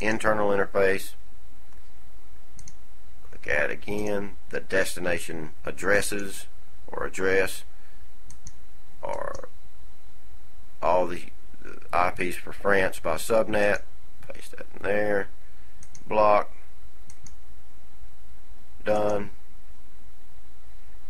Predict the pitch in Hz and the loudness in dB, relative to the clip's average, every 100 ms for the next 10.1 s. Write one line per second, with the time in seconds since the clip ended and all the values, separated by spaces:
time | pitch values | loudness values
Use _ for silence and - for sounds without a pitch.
0 | - - - - 101 101 101 101 104 98 | 0 0 -2 -2 0 0 2 4 4 4
1 | 90 98 85 78 73 82 117 123 120 113 | 2 0 0 0 0 2 2 2 2 0
2 | 110 - - - - - 98 95 92 78 | -2 -2 -2 -2 -2 0 4 6 6 4
3 | 110 113 104 101 98 92 - 117 110 87 | 4 4 2 4 4 2 2 4 4 0
4 | 90 87 76 - - - - - 69 - | 2 0 0 0 -2 -2 -2 -2 -2 0
5 | 85 92 123 - 82 65 64 - - - | 2 4 2 2 0 0 -2 -2 -2 0
6 | - 85 78 76 73 - 76 78 76 78 | 0 0 0 0 0 0 0 0 0 0
7 | 78 76 76 82 95 92 - 98 82 - | -2 -2 -2 0 0 0 4 6 6 2
8 | - - - - - - 90 90 - 82 | -2 -2 -2 0 -2 0 0 0 -2 -2
9 | 80 101 - 101 101 80 82 80 69 58 | 0 0 2 4 4 2 0 -2 -2 -2